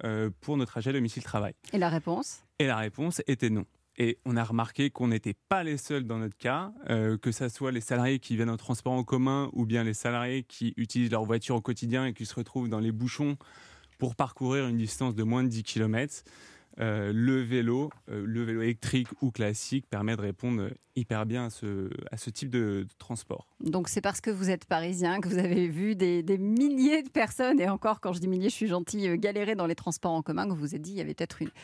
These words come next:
Speaker 2: une autre voie possible.
Speaker 1: Ouais, et pas seulement à Paris, hein. Moi j'ai des amis qui sont à Bordeaux, des amis qui sont à Lyon, Toulouse et autres.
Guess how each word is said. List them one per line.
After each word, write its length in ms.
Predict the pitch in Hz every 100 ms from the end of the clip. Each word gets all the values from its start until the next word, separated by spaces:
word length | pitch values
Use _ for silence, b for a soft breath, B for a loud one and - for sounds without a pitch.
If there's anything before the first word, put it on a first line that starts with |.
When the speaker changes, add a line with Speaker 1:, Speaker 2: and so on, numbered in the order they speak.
| B
Speaker 2:
une 120 | 180
autre 240 | 190 - 180
voie 240 | 170 180
possible. 440 | 180 156 - - - _ -
Speaker 1:
Ouais, 320 | 139 156 180
et 40 |
pas 140 | 139 143
seulement 360 | - 147 160
à 60 | 151
Paris, 300 | 143 151 180
hein. 100 | 143 139
Moi 140 | 127
j'ai 100 | 117
des 180 | 113 113
amis 200 | 117 120
qui 100 | -
sont 160 | - 127
à 60 |
Bordeaux, 480 | 110 113 117 120 139
des 140 | 131 120
amis 200 | 120 110
qui 80 |
sont 220 | - 131 117
à 80 |
Lyon, 340 | 117 120 147 151
Toulouse 540 | - 135 135 151 131 -
et 160 | 120
autres. 260 | 135 160 -